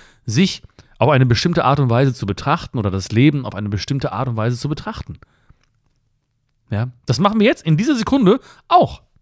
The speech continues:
Das machen wir immer. Die Frage ist nur, wie betrachten wir etwas und als was sehen wir uns? Ja, sehen wir uns als Teil, sehen wir uns als unsere Geschichte,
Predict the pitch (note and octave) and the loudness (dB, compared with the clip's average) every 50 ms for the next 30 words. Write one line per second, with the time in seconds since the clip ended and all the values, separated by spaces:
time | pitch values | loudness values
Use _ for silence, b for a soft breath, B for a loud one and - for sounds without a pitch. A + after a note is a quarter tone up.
0 | _ _ _ _ _ _ _ _ _ _ _ _ _ _ _ _ _ _ _ - | _ _ _ _ _ _ _ _ _ _ _ _ _ _ _ _ _ _ _ -6
1 | E3+ - - A3+ A#3+ - B3 G#3+ G3+ F#3+ A#3 C#4 C#4+ F#3 F#2+ F2+ - _ _ _ | -4 0 0 0 0 0 -2 -4 -4 -6 -4 -4 -2 -2 -2 -4 -10 _ _ _
2 | _ _ _ _ b b b b b b b b b b - D3 - - D#3+ E3+ | _ _ _ _ b b b b b b b b b b -2 -2 0 0 2 2
3 | F#3 F#3+ F3+ D#3 - D#3 E3 E3 D3 B2 G#2+ D3 F#3 F#3+ D3+ - - _ _ _ | 2 2 0 -4 -4 -2 -2 -2 -2 -2 -2 -2 0 0 -2 -4 -6 _ _ _
4 | _ _ _ _ _ - B2+ - - C3 D3+ D#3+ - - F#3+ F3+ E3+ F3 - - | _ _ _ _ _ -8 -8 -2 0 0 0 0 -2 -4 -4 -4 -4 -6 -6 -6
5 | G3 G3 F#3+ - - _ _ _ _ _ _ _ _ - C#3+ C#3+ D3 C#3+ B B | -6 -6 -8 -10 -14 _ _ _ _ _ _ _ _ 0 0 0 0 -2 B B
6 | B B B B - B2 C#3+ - - - B2 F3+ G3+ - - A2 G#2 D3 G3+ G3+ | B B B B 0 0 0 0 -2 0 0 0 0 -2 -4 -2 0 0 0 0
7 | E3 A#2+ G#2+ F#2 E2+ E2 F2 - - - _ _ _ _ _ _ _ _ _ _ | 0 -2 -4 -4 -6 -10 -12 -16 -20 -20 _ _ _ _ _ _ _ _ _ _
8 | _ _ _ _ _ _ _ _ - C3 C3+ A#2+ C3 C#3+ E3+ A3 A3+ G3+ F#3 F3 | _ _ _ _ _ _ _ _ -2 -2 0 0 2 2 4 4 4 4 2 2
9 | - - - B2+ B2+ - - - - A#2+ C3+ D#3 F3 A3 B3 B B B B B | 0 -2 -2 -4 -4 -4 -6 -4 0 2 2 2 2 0 -4 B B B B B
10 | - - G#3+ G#3+ B3 A3 - - - A#2+ B2 - - - D3+ D#3 B2+ C3 B2 A2+ | -2 0 2 2 2 0 -2 -2 -4 -4 -4 -2 0 0 0 2 2 2 0 0
11 | A2 - - A3+ C4 - - - G2 A2 D#3 | -2 -2 -4 -6 -6 -8 -8 -6 -4 -4 -4